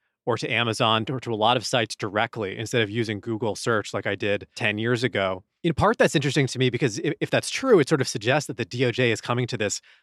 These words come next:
late. Like, maybe they should have brought this case five or ten years ago, because in fact,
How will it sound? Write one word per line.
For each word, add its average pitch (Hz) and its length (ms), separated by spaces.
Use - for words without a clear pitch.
late. 135 400
Like, 131 200
maybe 156 180
they 151 80
should 139 140
have 127 80
brought 123 220
this 123 140
case - 360
five 127 260
or 123 60
ten 110 240
years 139 300
ago, 104 240
because 123 240
in 127 100
fact, 151 480